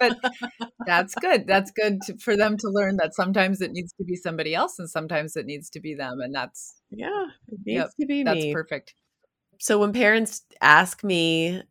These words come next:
Speaker 2: what else we can be doing, right? So modeling good emotional and social health for your children is, is basically foundation. That's where you start.
Speaker 1: Mm-hmm.
Speaker 2: What can we do to make up for the lack of socializing for the past year? My go-to answer, and this is the answer to a lot of things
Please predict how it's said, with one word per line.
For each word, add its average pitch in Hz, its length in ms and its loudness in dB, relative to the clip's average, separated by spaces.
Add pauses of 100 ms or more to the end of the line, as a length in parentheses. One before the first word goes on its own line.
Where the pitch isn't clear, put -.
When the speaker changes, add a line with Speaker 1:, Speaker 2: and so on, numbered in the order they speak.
Speaker 2:
what 160 200 6
else 160 220 8
we 165 80 2
can 160 160 -6
be 139 100 -2
doing, 117 300 -2
right? 127 180 0
So 165 80 0
modeling 151 580 6
good 147 360 6 (120)
emotional 143 460 2
and 139 100 0
social 135 360 0
health 139 320 4 (120)
for 156 100 -2
your 143 100 2
children 139 320 0
is, 123 240 -2
is 135 240 0
basically 131 300 0
foundation. 127 760 0
That's 135 220 -6
where 139 100 2
you 120 80 2
start. 127 380 2
Speaker 1:
Mm-hmm. 170 300 -2 (180)
Speaker 2:
What 175 160 6
can 208 120 2
we 190 120 8
do 175 100 6
to 160 80 6
make 151 240 6
up 156 220 6
for 151 80 -2
the 131 120 2
lack 120 560 2
of 117 520 0
socializing 147 760 2
for 165 80 -6
the 160 80 0
past 175 380 0
year? 170 520 4 (220)
My 160 220 6
go-to 170 420 6
answer, 160 380 4
and 156 100 4
this 196 120 -2
is 170 80 -6
the 165 140 6
answer 151 220 2
to 139 140 -4
a - 20 0
lot 117 220 2
of 139 80 -4
things 170 520 0